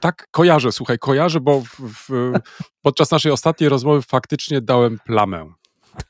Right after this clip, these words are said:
Speaker 2: <laughs> Jaką plamę? Ja nic nie pamiętam.
Speaker 1: No,
Speaker 2: Nic nie
Speaker 1: całe
Speaker 2: pamiętam.
Speaker 1: szczęście, ale w, mam nadzieję, że słuchacze też mi tutaj nie wytkną za chwilę, że, em, właśnie dałem plamę.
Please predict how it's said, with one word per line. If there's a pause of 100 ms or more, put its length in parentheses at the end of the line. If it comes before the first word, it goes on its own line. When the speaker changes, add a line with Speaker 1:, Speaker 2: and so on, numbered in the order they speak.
(240)
Speaker 2:
<laughs>
Jaką
plamę?
Ja
nic
nie
pamiętam. (340)
Speaker 1:
No,
Speaker 2:
Nic
nie
Speaker 1:
całe
Speaker 2:
pamiętam.
Speaker 1:
szczęście,
ale
w, (200)
mam
nadzieję,
że
słuchacze
też
mi
tutaj
nie
wytkną
za
chwilę,
że, (600)
em, (240)
właśnie
dałem
plamę.